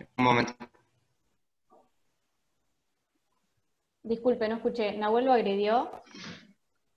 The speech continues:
Speaker 1: No.
Speaker 2: Entonces, en definitiva, Nahuel nunca fue agresivo con usted.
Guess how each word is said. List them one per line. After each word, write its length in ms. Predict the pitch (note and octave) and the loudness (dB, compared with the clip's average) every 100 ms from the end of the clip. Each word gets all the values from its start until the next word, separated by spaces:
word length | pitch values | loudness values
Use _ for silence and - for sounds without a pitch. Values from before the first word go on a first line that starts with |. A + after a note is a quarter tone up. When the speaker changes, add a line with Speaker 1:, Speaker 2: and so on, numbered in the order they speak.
| _ C3 | _ 4
Speaker 1:
No. 340 | A#2+ - - - - - _ _ - - - - _ _ _ _ _ _ _ _ _ _ | 4 4 -4 -14 -20 -20 _ _ -20 -20 -20 -20 _ _ _ _ _ _ _ _ _ _
Speaker 2:
Entonces, 580 | A3+ A3+ C4 C4+ D4 C#4 | -4 0 2 4 2 2
en 100 | A#3 | 0
definitiva, 540 | A3+ A#3 A#3+ C#4+ D#4 | 0 -2 -2 0 0
Nahuel 460 | B3+ A#3 A#3+ C4 B3 | 4 6 8 8 4
nunca 300 | C4 B3 G#3+ | 2 2 2
fue 140 | G#3+ | 0
agresivo 440 | G#3 G3+ G3+ G#3+ G3+ | 0 -2 0 0 0
con 100 | G3 | -2
usted. 500 | G3 G3+ F#3+ - | 0 0 0 -6